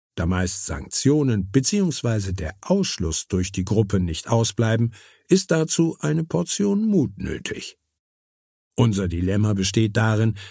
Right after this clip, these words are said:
dass wir eine intakte soziale Gemeinschaft brauchen, die uns schützt und für unser Wohlergehen sorgt,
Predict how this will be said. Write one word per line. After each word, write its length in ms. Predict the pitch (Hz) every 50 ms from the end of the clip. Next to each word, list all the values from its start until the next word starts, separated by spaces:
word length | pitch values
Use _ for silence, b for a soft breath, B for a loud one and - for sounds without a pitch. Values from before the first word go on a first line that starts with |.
| B B B
dass 240 | - 131 131 - -
wir 160 | 151 135 -
eine 340 | 110 110 113 117 120 120 -
intakte 640 | - - 78 73 - - - 180 190 - - 87 85
soziale 580 | 92 95 95 92 - - 110 101 101 101 101
Gemeinschaft 720 | 95 104 95 101 98 98 98 98 98 101 120 117 - - -
brauchen, 560 | 139 139 156 156 151 139 117 - 101 90 95 - - - -
die 140 | 123 113
uns 180 | 95 95 98 92
schützt 560 | - - - 107 107 98 - - - - -
und 180 | - 123 127 120
für 140 | - - -
unser 400 | - 131 135 131 139 139 135 120
Wohlergehen 640 | 113 110 107 101 90 104 110 110 113 117 117 120
sorgt, 380 | 117 117 139 135 131 120 120 B